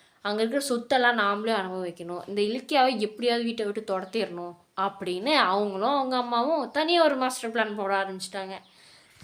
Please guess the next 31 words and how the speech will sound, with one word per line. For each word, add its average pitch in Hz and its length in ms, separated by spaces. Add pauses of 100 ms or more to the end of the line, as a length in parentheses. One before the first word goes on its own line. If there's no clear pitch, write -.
(320)
என்ன 269 200
பண்றது? 294 460 (380)
அந்த 185 240
புத்தியெல்லாம் 233 480
என்னைக்கும் 277 340
மாத்த 285 220
முடியாது. 285 400 (360)
சரி, 277 320
விடுங்க, 311 260 (360)
இது 202 100
ஒரு 220 100
பக்கம் 233 260
இருக்கட்டும். 254 320 (720)
அடுத்ததா 254 460
நம்ம 214 460
இலக்கியாவுக்கு 247 640
ஒரு 214 220
ஃபோன் 214 160
வருது. 185 280 (220)
யாருன்னு 247 440
பார்த்தீங்கன்னா, 220 280
நம்ம 233 200
ரேவதி 202 400
தான். 202 240 (360)
ஃபோன் 302 200
பண்ணிட்டு, 254 580 (540)
"ஏன் 254 320
இலக்கியா, 214 500
இன்னும் 226 300
ஏன் 220 340
என் 185 300